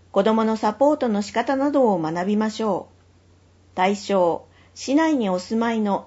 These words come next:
独身の子を持つ親。日時、九月二十五日土曜日、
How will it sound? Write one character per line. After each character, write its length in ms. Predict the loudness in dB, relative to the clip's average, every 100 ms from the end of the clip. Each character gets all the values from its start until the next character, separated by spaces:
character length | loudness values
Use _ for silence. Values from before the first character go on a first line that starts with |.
| -4
独 220 | -4 -4
身 300 | -4 2 4
の 140 | 2
子 240 | 2 2 4
を 40 |
持 140 | 2 -4
つ 320 | -4 -4 -4
親。 400 | 0 0 0 -4 -12 _ _ _ _ _ _
日 340 | -4 -4 -2 -2
時、 300 | -2 -4 _ _ _ -8
九 120 | -2
月 260 | 2 2 2
二 180 | 0 0
十 240 | 0 -2
五 140 | 0 0
日 500 | 0 -2 -4 -4 -2
土 100 | 2
曜 240 | 2 2 0
日、 300 | -2 -4